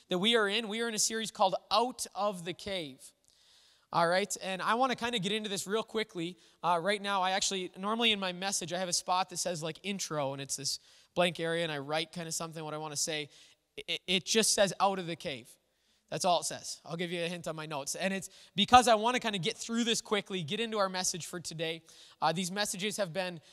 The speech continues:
uh, just a little bit longer than our normal ones because we're trying to cover a couple topics, give the right amount of attention, uh, as we have been looking at mental health.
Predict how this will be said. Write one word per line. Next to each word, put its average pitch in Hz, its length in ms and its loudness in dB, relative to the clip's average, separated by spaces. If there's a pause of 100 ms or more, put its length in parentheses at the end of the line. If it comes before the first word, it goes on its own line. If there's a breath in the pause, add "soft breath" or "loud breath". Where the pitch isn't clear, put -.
(160 loud breath)
uh, 160 120 2
just 220 260 -2
a 226 80 2
little 208 320 4
bit 226 140 2
longer 196 340 -2
than 185 100 -4
our 180 100 -4
normal 180 360 -2
ones 160 240 -4
because 180 380 -2
we're 190 60 -8
trying 185 180 -6
to 170 60 -12
cover 170 260 -4
a 139 40 -8
couple 208 300 -4
topics, 160 540 -2
give 175 320 -4
the 175 80 -8
right 185 200 2
amount 190 280 -4
of 151 60 -8
attention, 214 580 -8 (420 loud breath)
uh, 156 180 4
as 170 200 0
we 214 220 -2
have 190 100 -2
been 175 160 -8
looking 196 280 -4
at 160 140 -4
mental 180 460 -6
health. 139 460 -4